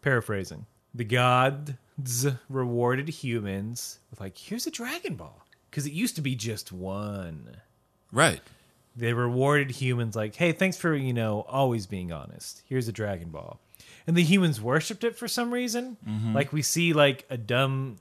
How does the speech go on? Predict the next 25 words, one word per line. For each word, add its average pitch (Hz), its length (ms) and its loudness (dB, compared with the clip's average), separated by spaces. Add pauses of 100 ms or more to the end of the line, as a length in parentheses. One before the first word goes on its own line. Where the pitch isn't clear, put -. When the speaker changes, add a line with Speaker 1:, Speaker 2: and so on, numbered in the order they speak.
(160)
Speaker 1:
that's - 140 -12
not 80 220 -12
dumb, 78 340 -10
that's - 240 -12
mean. 78 260 -12 (540)
Uh, 95 400 -4 (580)
a 127 60 -4
dome 127 380 2
structure 131 680 -4
with 104 180 -2
a 117 40 0
Speaker 2:
Mm-hmm. 143 100 0
Speaker 1:
big 127 180 4
old 127 280 4
dragon 120 640 2
Shenlong 127 640 0
statue, 127 480 -2
and 110 80 -4
it's, 104 160 -12
like, 98 100 -10
holding 110 360 -8
it 107 100 -6
in 104 80 -6
its 95 180 -12
mouth. 107 240 -8